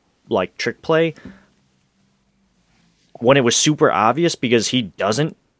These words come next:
fill in that spot normally. I don't know. Maybe he does, but to me, I, I noticed him on the field. I was like, "The Bills are gonna do something," 'cause I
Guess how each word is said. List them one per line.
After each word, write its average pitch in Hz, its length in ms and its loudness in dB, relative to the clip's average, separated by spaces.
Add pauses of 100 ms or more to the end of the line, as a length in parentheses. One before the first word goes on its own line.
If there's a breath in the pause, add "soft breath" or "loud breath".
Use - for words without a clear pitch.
(380)
fill 120 220 2
in 143 100 -4
that 139 180 0
spot 131 340 -4
normally. 185 440 -2 (800 soft breath)
I 135 80 0
don't 110 140 2
know. 101 140 -2
Maybe 127 240 2
he 151 100 -6
does, 127 340 -2
but 104 260 -2 (340)
to 139 100 2
me, 131 240 0
I, 110 280 2
I 110 140 0
noticed 110 440 -2
him 110 200 -6
on 98 140 -4
the 98 80 -4
field. 107 240 -2
I 110 80 0
was 117 120 -2
like, 110 200 -2 (360 soft breath)
"The 107 80 -4
Bills 127 240 4
are 120 40 0
gonna 110 180 0
do 135 140 -2
something," 98 300 -6
'cause 90 140 -6
I 95 140 -2